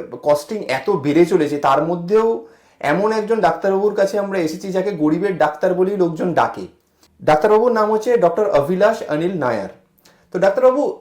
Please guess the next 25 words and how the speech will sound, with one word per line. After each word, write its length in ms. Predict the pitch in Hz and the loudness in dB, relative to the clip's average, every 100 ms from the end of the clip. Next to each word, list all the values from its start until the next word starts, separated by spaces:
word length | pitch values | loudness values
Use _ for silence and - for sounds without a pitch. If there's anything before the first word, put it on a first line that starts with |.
| - | -2
আহ, 580 | 160 170 170 - - | 0 2 2 0 -2
এই 180 | 185 220 | -2 -2
যে 200 | 214 262 | -2 -2
গরিবকে 720 | 196 151 180 208 - 240 240 | 0 2 2 0 -10 -4 0
আপনি 360 | 233 233 240 240 233 | 0 0 -4 -4 -6
ফ্রিতে 400 | - 190 190 226 | -8 -8 -4 -4
চিকিৎসা 520 | 226 180 208 190 - 202 | -4 -6 -12 -12 -6 0
দেওয়ার 340 | 190 196 190 | 4 4 2
যে 120 | 202 | 0
সিদ্ধান্তটা 580 | 185 147 160 175 170 175 | -6 -6 -4 -4 -2 -2
নিয়েছেন, 500 | 147 143 - 104 92 - _ _ _ _ | -2 -4 -4 -8 -12 -18 _ _ _ _
তো 60 | - | -4
আজকের 320 | - - 202 | -4 -4 -6
দিনে 140 | 226 | -4
তো 60 | 226 | 0
এটা 120 | 220 | 0
ভাবাই 260 | 165 156 185 | 2 2 4
যায় 200 | 170 131 | 2 0
না, 80 | 127 | 0
হঠাৎ 240 | 156 196 | 0 0
এরকম 320 | 170 180 214 | 0 -2 -2
একটা 140 | 214 208 | -4 -6
সিদ্ধান্ত 340 | 180 185 190 | -6 -6 -4
কেন 240 | 185 151 | -4 -6
নিলেন? 280 | 131 104 92 | -6 -8 -12